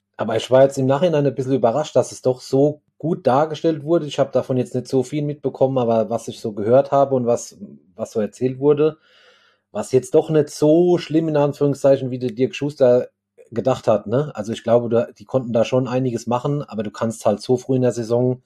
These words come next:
<laughs> wahrscheinlich halt keine, weiß ich nicht, keine Steigerungsläufe machen oder so irgendwas. Ich glaube, das wird nicht funktionieren.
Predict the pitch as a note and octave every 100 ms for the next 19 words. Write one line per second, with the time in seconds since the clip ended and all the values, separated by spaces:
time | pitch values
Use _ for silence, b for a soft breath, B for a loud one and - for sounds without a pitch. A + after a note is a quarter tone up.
0 | _ _ - - - G#2+ D3+ C#3+ C#3 C3
1 | B2+ - B2 B2+ C3+ C3 C3 B2+ _ _
2 | _ _ - A#2+ C3 A#2+ G#2+ - - -
3 | B2 B2+ B2 - C#3 D3+ C#3 - A#2+ G#2+
4 | G#2+ A2 G#2 G#2 G2+ G#2+ G#2 G#2+ A#2+ G#2+
5 | - A2 G2+ G#2 - A2+ - B2 B2 B2+
6 | A2+ A2 A2+ B2+ C#3